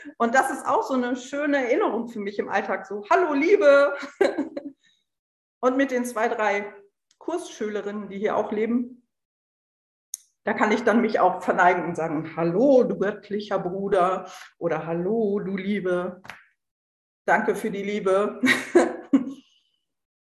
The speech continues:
Und es ist so spannend, dass dass ich die Info kriege, ah, bei manchen soll ich diese Worte benutzen, bei manchen soll ich jene Worte benutzen. Und die Zeiten, wo ich dann Kurszitate um mich geschmissen habe,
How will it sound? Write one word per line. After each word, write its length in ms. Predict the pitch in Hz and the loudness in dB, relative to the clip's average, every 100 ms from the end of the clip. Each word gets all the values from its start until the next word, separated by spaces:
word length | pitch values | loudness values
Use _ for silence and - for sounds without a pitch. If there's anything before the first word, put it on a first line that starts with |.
| _ _ _ | _ _ _
Und 100 | 214 | 4
es 100 | 247 | 4
ist 60 | 247 | 6
so 80 | 254 | 4
spannend, 380 | 254 - 311 262 | 4 4 4 4
dass 260 | 220 - - _ _ _ _ _ _ _ _ _ _ _ _ _ _ _ _ | 0 -2 -16 _ _ _ _ _ _ _ _ _ _ _ _ _ _ _ _
dass 200 | - 202 | -6 -4
ich 120 | 226 - | -6 -8
die 160 | 220 | -4
Info 320 | 233 269 247 | 0 2 0
kriege, 480 | 240 247 247 233 233 | 0 -2 0 0 0
ah, 140 | 233 233 | 2 2
bei 120 | 202 | 2
manchen 340 | 202 269 254 | 2 2 0
soll 160 | 202 196 | -2 -2
ich 180 | - 175 | -4 -6
diese 300 | 214 254 247 | -4 -2 2
Worte 300 | 269 294 285 | 2 2 0
benutzen, 460 | 285 302 320 302 | 0 0 -2 -2
bei 100 | 214 | -2
manchen 340 | 185 190 190 180 | -2 -4 -6 -2
soll 160 | 170 | -2
ich 100 | 170 | -2
jene 300 | 180 226 277 | 0 2 4
Worte 200 | 285 302 | 4 2
benutzen. 540 | 254 269 277 277 - _ _ _ _ _ _ _ _ - | 2 0 0 -4 -16 _ _ _ _ _ _ _ _ -8
Und 180 | 185 | -6
die 100 | 196 | -6
Zeiten, 480 | 196 214 202 202 196 | -2 2 4 2 -4
wo 120 | 196 | -4
ich 120 | 196 - | -4 -2
dann 220 | 180 - | -4 0
Kurszitate 720 | 233 233 226 220 208 208 - | 0 0 -10 0 2 4 0
um 120 | 220 | -2
mich 180 | 214 - | -4 -4
geschmissen 540 | 214 - 214 220 233 | -6 -2 -2 -2 -2
habe, 240 | 202 - | -2 -4